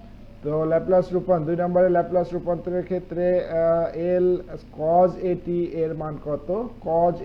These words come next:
এটি, আহ, উপরেরটা ছিল sin এটি, নিচেরটা cos এটি, একই রকমেরই সূত্র, উপরে শুধু এস থাকবে, এস স্কয়ার plus এ স্কয়ার।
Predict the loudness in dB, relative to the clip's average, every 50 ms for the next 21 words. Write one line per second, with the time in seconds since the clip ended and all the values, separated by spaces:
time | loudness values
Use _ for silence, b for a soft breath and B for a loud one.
0 | -8 -6 -6 -6 -6 -6 -6 -6 -6 -6 -8 -12 -16 -20 -20 -20 -18 -14 -10 -8
1 | -6 -4 -4 -4 -6 -4 -4 -4 0 0 0 0 0 -2 2 4 2 2 2 0
2 | -2 -2 0 -2 0 0 -2 -2 -2 -2 -2 -2 -2 -4 -6 -8 -8 -10 -8 -4
3 | -6 -6 -4 -4 -4 -2 -2 -2 -2 -4 -6 -6 -6 -6 -4 -6 -6 -4 -4 -6
4 | -6 -6 -4 -2 0 0 0 0 0 -4 -2 -2 -2 -2 -2 -2 -2 -2 -4 -4
5 | -4 -4 -4 -2 -2 -2 -2 -6 -6 -4 -4 -4 -4 -4 -6 -4 -2 -2 -2 -2
6 | -2 -4 -4 -6 -8 -8 -6 -6 -6 -6 -6 -10 -10 -12 -14 B B B B B
7 | B B B B -6 -4 -4 -4 -2 -4 -4 -4 -4 -4 -2 -2 -2 -2 -4 -2
8 | 0 0 0 0 -2 -4 -4 -4 -6 -8 -8 -6 -6 -6